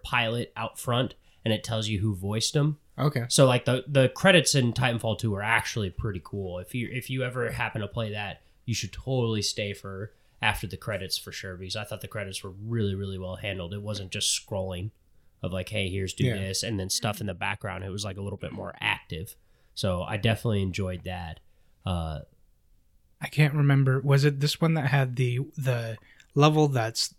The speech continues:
Speaker 3: it's, like, building
Speaker 1: Yes.
Speaker 3: neighborhoods?
Speaker 1: Yes.
Speaker 3: Okay.
Speaker 1: So you're in,
Speaker 3: You're,
Speaker 1: you're
Speaker 3: like,
Speaker 1: in a
Speaker 3: it's, like,
Speaker 1: factory.
Speaker 3: going up.
Speaker 1: Yeah.
Speaker 3: It reminded me a lot of Portal two or Portal one.
Speaker 1: Yeah, it's really, they have a couple of different moments like that. Like, the whole factory sequence is so
Speaker 3: Mm,
Speaker 1: cool.
Speaker 3: yeah.
Speaker 1: Where it remind, actually reminds me of Attack of the Clones,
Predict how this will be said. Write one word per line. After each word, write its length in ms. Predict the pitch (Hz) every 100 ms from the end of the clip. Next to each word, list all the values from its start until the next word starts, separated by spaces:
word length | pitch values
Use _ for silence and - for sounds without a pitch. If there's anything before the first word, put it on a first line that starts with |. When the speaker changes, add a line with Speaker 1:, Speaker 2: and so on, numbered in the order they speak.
| _ - -
Speaker 3:
it's, 160 | 123 139
like, 240 | 123 123
building 680 | 135 135 135 127 123 117 117 - _ _ _
Speaker 1:
Yes. 120 | 135 123
Speaker 3:
neighborhoods? 680 | 127 139 131 151 151 - -
Speaker 1:
Yes. 380 | 160 110 - - _ -
Speaker 3:
Okay. 300 | 120 117 104
Speaker 1:
So 120 | 156
you're 280 | 135 147 156
in, 260 | - 160
Speaker 3:
You're, 160 | 151 135
Speaker 1:
you're 100 | 151
Speaker 3:
like, 80 | 151
Speaker 1:
in 80 | 143
a 40 |
Speaker 3:
it's, 120 | 131
like, 160 | 147 135 117
Speaker 1:
factory. 240 | 120 117
Speaker 3:
going 180 | 127 117
up. 40 | - - -
Speaker 1:
Yeah. 140 | 120
Speaker 3:
It 40 |
reminded 260 | 147 139 131
me 40 | 131
a 60 |
lot 160 | 123 120
of 100 | 113
Portal 380 | - 120 117 110 -
two 300 | - 120 113
or 80 | 110
Portal 340 | - 117 113
one. 280 | 113 113 113 _ _ -
Speaker 1:
Yeah, 180 | 104 104
it's 240 | 143 -
really, 240 | 175 165
they 120 | 160 170
have 140 | 180
a 60 | 175
couple 240 | 160 151
of 60 | 123
different 240 | 113 107
moments 320 | 101 95 92
like 160 | 101 92
that. 240 | 95 -
Like, 160 | 113 107
the 80 | 113
whole 220 | - 139
factory 500 | - 120 113 127 101
sequence 500 | - 110 95 92 -
is 100 | 92
so 340 | - 131 117 113
Speaker 3:
Mm, 100 | 107
Speaker 1:
cool. 300 | 107 95 90
Speaker 3:
yeah. 180 | 117 113
Speaker 1:
Where 200 | 143 143
it 40 |
remind, 400 | 143 139 147 143
actually 320 | 135 131 147 127
reminds 320 | 117 113 104
me 100 | 110
of 80 | 98
Attack 220 | 120 101
of 80 | 92
the 80 |
Clones, 460 | 85 107 87 82 -